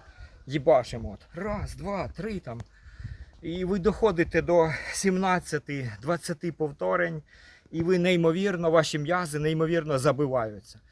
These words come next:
Ви вже, у вас сила якби є, сили вистачає, а ви не можете підтягуватися. Тому що багато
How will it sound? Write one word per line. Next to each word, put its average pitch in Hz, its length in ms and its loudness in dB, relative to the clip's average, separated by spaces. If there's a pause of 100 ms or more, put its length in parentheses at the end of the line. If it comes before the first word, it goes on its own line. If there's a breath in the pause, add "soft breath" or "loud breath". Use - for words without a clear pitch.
(340 soft breath)
Ви 202 120 0
вже, 180 240 2
у 165 60 0
вас 185 180 0
сила 185 360 2
якби 160 340 2
є, 202 340 -2 (100)
сили 185 320 2
вистачає, 175 680 0
а 151 60 0
ви 160 120 2
не 180 100 0
можете 143 400 -2
підтягуватися. 110 880 -10 (640 soft breath)
Тому 196 220 2
що 185 600 2
багато 160 540 2